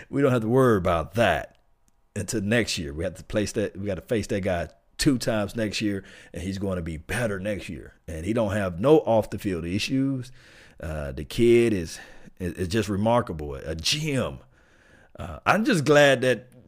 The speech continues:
to me, what's the score? Uh, shout out to you, Moses, man. Appreciate you. What's the score for the Baker Mayfield? I,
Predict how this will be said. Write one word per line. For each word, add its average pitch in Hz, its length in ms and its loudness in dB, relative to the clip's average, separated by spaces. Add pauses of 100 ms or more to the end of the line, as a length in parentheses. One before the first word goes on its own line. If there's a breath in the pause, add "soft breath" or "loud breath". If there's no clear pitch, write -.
(140)
to 139 120 0
me, 123 180 2
what's 254 220 6
the 202 180 8
score? 131 720 6
Uh, 110 120 -2
shout 165 200 2
out 143 120 4
to 156 60 2
you, 135 100 2
Moses, 131 420 2
man. 123 160 2
Appreciate 135 540 2
you. 131 80 -4 (200 loud breath)
What's 240 180 6
the 220 100 -4
score 202 320 8
for 180 240 6
the 156 120 6
Baker 165 300 8
Mayfield? 147 640 2 (100)
I, 104 220 -2